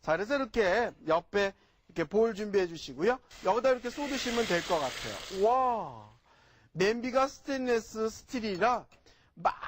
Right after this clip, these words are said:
이렇게 지금 막 튀겼는데요. 요렇게 마늘종을, 네, 쏟아서 꺼낸 다음에 옆에 냉수가 있습니다. 냉수에다 이렇게 담가주세요.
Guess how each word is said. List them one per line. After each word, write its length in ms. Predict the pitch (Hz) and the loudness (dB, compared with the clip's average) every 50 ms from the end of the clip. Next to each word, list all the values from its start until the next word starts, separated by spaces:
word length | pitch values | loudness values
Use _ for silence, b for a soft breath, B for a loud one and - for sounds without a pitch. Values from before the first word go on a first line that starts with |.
| - 247 - | -4 -4 -4
이렇게 380 | 226 214 196 - 226 208 180 160 | -2 -4 -2 0 0 0 0 0
지금 340 | - - 170 - 208 196 196 | -6 -12 -4 -2 -2 0 0
막 180 | 190 185 - | 0 -2 -2
튀겼는데요. 800 | - - - 302 254 247 220 190 156 135 139 175 165 156 185 233 b b b b b b - | -4 -4 -2 0 2 0 0 0 -2 -2 0 0 0 0 0 -4 b b b b b b -2
요렇게 440 | 190 214 240 240 226 - 247 247 220 | 0 2 2 2 2 2 2 2 4
마늘종을, 1000 | 220 170 180 202 214 208 208 - 208 202 190 202 233 262 269 277 294 320 - - 151 | 2 2 2 2 -2 -4 -4 -4 -4 -4 -2 0 0 0 0 -2 -4 -6 -10 -6 -2
네, 560 | 151 151 151 151 151 147 139 135 135 131 127 | 0 0 2 2 0 0 0 -2 -4 -4 -6
쏟아서 540 | 131 - 240 247 240 233 220 214 208 220 214 | -6 -2 0 2 4 4 4 2 2 -2 -4
꺼낸 360 | 208 226 233 226 226 214 208 | -4 -2 -2 -2 -2 -2 0
다음에 420 | 190 165 139 135 135 160 202 214 190 | 0 0 0 0 0 -2 -2 0 2
옆에 340 | 180 180 208 - - 240 233 | 2 2 2 2 0 -2 0
냉수가 440 | 208 202 214 226 220 226 214 214 | 0 0 -2 -2 -2 -2 0 0
있습니다. 600 | 180 160 - - 151 127 120 117 117 139 143 127 b b b b b b | 0 0 -4 -10 -14 -14 -12 -10 -4 -4 -4 -4 b b b b b b
냉수에다 520 | - 196 233 262 269 254 254 262 254 233 233 | 0 0 2 2 0 0 0 0 2 2 2
이렇게 320 | 214 208 202 190 - 220 | 2 0 -2 -6 -6 -8
담가주세요. 840 | - - 156 170 175 180 175 156 147 127 - 113 107 101 95 73 | -6 -4 -4 -2 0 0 0 -2 -4 -12 -14 -14 -14 -14 -16 -18